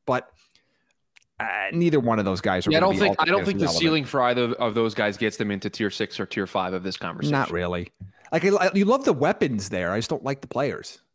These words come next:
Speaker 1: Like, I like Teddy Bridgewater as a real life quarterback. I don't like Teddy Bridgewater as a fantasy quarterback.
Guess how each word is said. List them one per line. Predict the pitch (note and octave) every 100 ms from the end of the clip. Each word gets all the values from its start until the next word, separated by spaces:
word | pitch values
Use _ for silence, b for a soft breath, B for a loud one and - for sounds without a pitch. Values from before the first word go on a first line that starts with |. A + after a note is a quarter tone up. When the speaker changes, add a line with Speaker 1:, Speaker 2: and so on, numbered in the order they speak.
| _ -
Speaker 1:
Like, | E3+ F3+
I |
like | G3 A#3 A#3+
Teddy | G#3+ A#3+
Bridgewater | D3+ F#3 E3 D#3+ D3+ -
as | C3+
a | C3
real | G#2+ E3
life | A#3 A2
quarterback. | - A2 F#2 F#2+ G2+
I |
don't | C3+ B2+
like | C3
Teddy | - A#2
Bridgewater | A2+ G#2+ G2+ F#2+
as | F2
a | F2
fantasy | G#2 C2+ -
quarterback. | - G1+ B